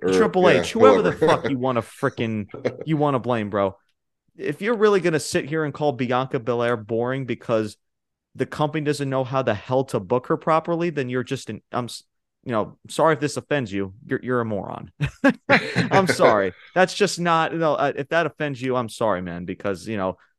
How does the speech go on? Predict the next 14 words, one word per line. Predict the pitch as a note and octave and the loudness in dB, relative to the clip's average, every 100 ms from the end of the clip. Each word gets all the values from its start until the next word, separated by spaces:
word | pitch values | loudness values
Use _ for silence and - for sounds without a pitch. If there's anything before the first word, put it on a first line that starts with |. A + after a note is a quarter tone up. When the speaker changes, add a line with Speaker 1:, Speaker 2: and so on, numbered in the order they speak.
| _ | _
Speaker 2:
I, | - - | -6 -2
I'm | C3 | -2
just, | B2+ C#3+ - | -2 -4 -4
you | C#3 | -4
know, | A#2+ | -2
I'm | A#2+ A#2+ | -2 -4
sick | - - E3+ E3+ - | -10 -4 -4 -4 -4
of, | C3 C3 B2 G#2 - | 0 2 2 -4 -4
Brian, | B2+ A#2+ B2 | -2 0 -2
I'm | G#2+ A#2+ | -4 -6
just | C3 - | -8 -6
sick | D3+ C#3 | -8 -8
of | A#2 | -10
people | - B2+ B2 A#2+ A2+ | -12 -10 -4 -2 -2